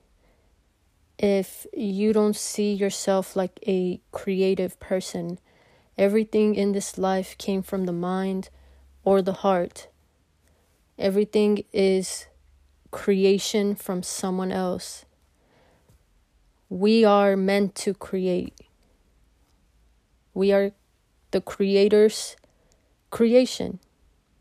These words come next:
And we, and when I say creator, that can mean God,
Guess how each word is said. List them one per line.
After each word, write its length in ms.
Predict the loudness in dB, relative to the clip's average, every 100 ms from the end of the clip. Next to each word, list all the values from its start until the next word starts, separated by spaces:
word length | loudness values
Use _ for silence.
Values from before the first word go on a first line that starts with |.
| _ _ _ _ _
And 260 | -4 -2 -2
we, 420 | 0 2 0 -2 -8 _ _ _ _ _ _ _ _ _ -2
and 160 | 2 4
when 100 | 2
I 80 |
say 260 | 0 2 2
creator, 680 | 2 -2 2 4 4 2 0
that 320 | 2 0 0
can 180 | -4 -4
mean 240 | -2 -4
God, 540 | -2 0 2 2 0